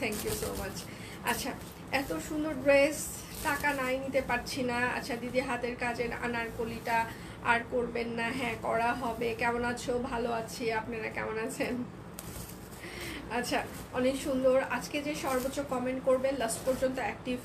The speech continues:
থাকবে, সর্বোচ্চ শেয়ার করবে, তার জন্য আমি যে ড্রেসটা পরে আছি সেটা গিফট হিসাবে যাবে। ঠিক আছে, অফার প্রাইস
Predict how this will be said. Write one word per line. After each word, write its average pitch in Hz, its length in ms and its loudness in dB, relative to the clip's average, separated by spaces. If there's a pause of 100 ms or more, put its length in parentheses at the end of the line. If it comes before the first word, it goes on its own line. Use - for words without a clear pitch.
থাকবে, 240 460 2 (320)
সর্বোচ্চ 294 520 2
শেয়ার 262 380 4 (100)
করবে, 247 260 4 (100)
তার 240 180 4 (100)
জন্য 277 240 2
আমি 240 260 0
যে 247 100 2
ড্রেসটা 240 500 -2
পরে 285 160 6
আছি 269 220 0
সেটা 277 240 -4 (120)
গিফট 240 200 -6
হিসাবে 127 440 -2
যাবে। - 240 -4 (440)
ঠিক - 160 -2
আছে, 339 260 0 (320)
অফার 269 260 0
প্রাইস 302 440 2